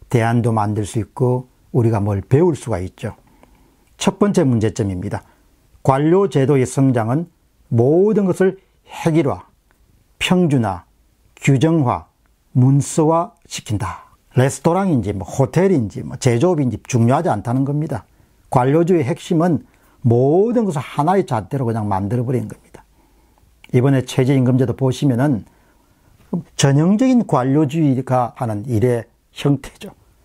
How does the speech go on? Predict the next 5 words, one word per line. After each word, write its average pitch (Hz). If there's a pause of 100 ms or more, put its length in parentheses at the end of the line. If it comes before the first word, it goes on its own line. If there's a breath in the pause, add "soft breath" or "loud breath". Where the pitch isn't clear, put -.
하나로 165
업종이 196
다 - (320)
다르고 170
기업마다 175